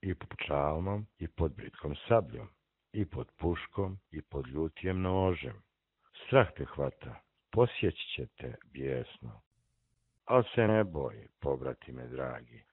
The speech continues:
krotko ture, posjeći te neće. Smjerno ture,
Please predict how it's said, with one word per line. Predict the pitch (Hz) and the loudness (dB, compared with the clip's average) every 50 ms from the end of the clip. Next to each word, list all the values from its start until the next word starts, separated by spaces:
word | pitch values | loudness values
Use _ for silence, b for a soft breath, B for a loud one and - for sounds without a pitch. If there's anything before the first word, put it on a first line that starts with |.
| _ _ _ _ - | _ _ _ _ 2
krotko | - 123 135 127 - - - - 69 | 8 12 12 12 10 8 2 -8 -8
ture, | - - - - 64 62 69 - - - _ _ _ _ | -8 -6 -8 -8 -6 -6 -8 -10 -14 -16 _ _ _ _
posjeći | - - 95 95 - - - 123 113 - - - 107 104 101 - _ | 0 0 0 0 0 2 2 2 2 2 -2 -4 -4 -4 -6 -8 _
te | - 98 98 | -2 0 2
neće. | 98 101 104 98 73 - - - _ - - - - - _ _ _ _ _ _ _ - - - - | 4 4 4 2 0 -2 -6 -12 _ -18 -16 -16 -16 -18 _ _ _ _ _ _ _ -20 -18 -16 -12
Smjerno | - 71 76 80 95 107 101 82 71 67 64 62 | -8 -4 2 4 6 6 6 4 2 0 -4 -8
ture, | - - - 64 62 64 - | -10 -10 -10 -10 -10 -10 -12